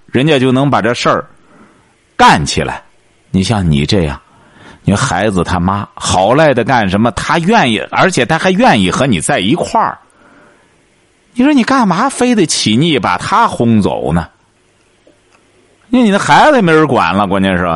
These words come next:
再者说了，你现在这个条件也不允许呀，要嘛没嘛，就这么个房子，两个人还得在这住着，你还就非得起腻把人家轰走。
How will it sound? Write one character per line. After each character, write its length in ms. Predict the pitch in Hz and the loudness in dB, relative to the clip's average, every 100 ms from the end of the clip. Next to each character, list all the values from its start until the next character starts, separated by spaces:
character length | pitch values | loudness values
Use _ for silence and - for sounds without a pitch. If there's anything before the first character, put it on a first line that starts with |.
| 80 | -4
再 180 | 190 160 | -4 -2
者 140 | 82 | -4
说 260 | - 82 78 | -4 -4 -4
了， 140 | 69 - - - - | -6 -14 -20 -20 -6
你 100 | 131 | -2
现 240 | 120 202 | 0 0
在 80 | 170 | 0
这 80 | 139 | 0
个 80 | 101 | -2
条 500 | - - 64 67 156 | -2 -6 -4 -2 0
件 240 | 185 117 | 0 0
也 120 | 73 67 | 0 -2
不 160 | 95 | -2
允 300 | 80 69 101 | -2 0 -2
许 340 | 120 - - - | -2 -6 -8 -8
呀， 260 | - - - _ _ _ _ _ _ _ | -8 -8 -16 _ _ _ _ _ _ _
要 280 | 160 165 123 | 0 2 0
嘛 280 | 113 143 | 0 0
没 240 | 131 123 160 | 2 2 2
嘛， 260 | 117 95 117 - | 2 0 -6 -4
就 180 | 151 139 | -2 0
这 80 | |
么 100 | 135 | 0
个 60 | 117 | -2
房 420 | - 92 110 143 | -2 -2 0 -2
子， 140 | 117 - _ _ _ _ _ | -2 -6 _ _ _ _ _
两 280 | - 92 107 | -4 -2 0
个 100 | 131 | 0
人 180 | 120 127 | 0 0
还 120 | 127 | 0
得 100 | 127 | -2
在 160 | 117 123 | -2 0
这 100 | 123 | -2
住 320 | 123 156 110 | 0 -2 -2
着， 120 | 78 - - _ _ _ _ _ _ | -4 -10 -16 _ _ _ _ _ _
你 200 | - 131 | 0 0
还 220 | - 160 | 0 -4
就 240 | 165 - 165 | -4 -4 -2
非 260 | - 214 | -2 -2
得 140 | 180 113 | 0 -2
起 260 | - - | -2 0
腻 160 | 117 151 | 0 0
把 160 | 113 | -2
人 80 | 104 | -2
家 80 | 143 | -2
轰 320 | - 175 185 | 0 0 0
走。 400 | 147 - - 120 | -2 -4 -4 -4